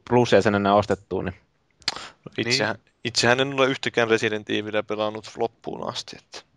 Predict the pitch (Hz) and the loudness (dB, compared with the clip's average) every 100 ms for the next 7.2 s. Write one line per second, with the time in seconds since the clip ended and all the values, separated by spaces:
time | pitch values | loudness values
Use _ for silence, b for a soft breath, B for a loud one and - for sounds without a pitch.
0 | - 180 190 180 180 170 180 156 156 - | -4 0 0 2 2 4 4 4 2 0
1 | B B B B B 147 - - 131 127 | B B B B B -10 -8 2 4 4
2 | 113 127 131 143 127 - 107 98 101 95 | 4 4 6 6 4 2 -2 -2 -4 -2
3 | 101 92 92 - 92 87 - - - - | -2 0 -2 -2 -4 -4 -8 -18 -16 -18
4 | - - _ _ - 139 139 143 127 135 | -18 -20 _ _ -16 -12 -6 2 4 6
5 | 131 185 208 131 120 110 113 - 110 101 | 6 10 10 10 4 2 0 0 -4 -4
6 | - 107 104 160 165 185 165 - 156 - | -10 -12 -6 -6 -4 0 0 0 -4 -6
7 | - | -12